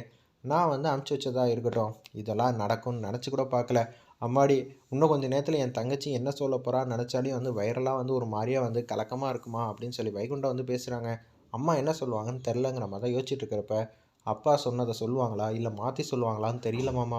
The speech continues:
பொறுத்திருந்து பார்ப்போம். ஆனா என்ன நடக்கும்னு நினச்சாலே எனக்கும் கொஞ்சம் பயமா தான் இருக்குங்கிற மாதிரி யோசிச்சுட்டு இருக்கிறப்ப,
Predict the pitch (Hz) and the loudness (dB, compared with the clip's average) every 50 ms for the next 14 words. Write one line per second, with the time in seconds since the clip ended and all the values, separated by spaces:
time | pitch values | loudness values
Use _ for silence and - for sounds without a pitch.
0 | 113 113 - 113 113 120 - 139 135 139 139 127 131 127 123 127 127 120 - - | -2 0 0 0 0 2 2 2 4 2 2 2 2 0 2 0 -2 -4 -4 -6
1 | 107 113 117 117 117 - - - - - - - 120 120 131 156 156 147 135 135 | -4 -2 -2 -2 -2 -4 -8 -14 -18 -20 -6 0 0 2 2 4 4 4 4 4
2 | 135 151 143 135 123 123 123 - 127 135 139 123 110 113 120 - 147 147 139 127 | 2 2 0 0 0 0 0 2 0 2 2 0 -2 -4 -4 -4 -2 -2 2 2
3 | 123 117 - 101 101 110 123 127 127 135 139 131 123 117 120 - 127 123 120 113 | 2 2 2 0 0 0 0 0 2 2 2 0 -2 -2 -2 -2 -2 -2 0 0
4 | 117 117 113 120 123 123 - 127 - 123 - 113 110 90 110 113 | -2 0 0 0 0 0 -2 -6 -6 -4 -2 -2 0 4 4 4